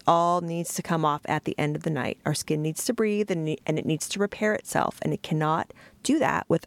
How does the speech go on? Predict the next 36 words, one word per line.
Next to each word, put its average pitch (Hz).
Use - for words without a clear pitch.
a 160
layer 156
of 156
grime 139
on 120
it. -
So -
that's -
my 190
disclaimer. 165
I 196
like 208
to 202
joke 208
around 180
and 175
tell 170
people, 165
if 160
you 180
have 170
skin 220
on 233
your 226
face 185
and 180
you 180
live 180
on 202
planet 180
Earth, 175
wash 185
your 214
face 202
at -
night. 170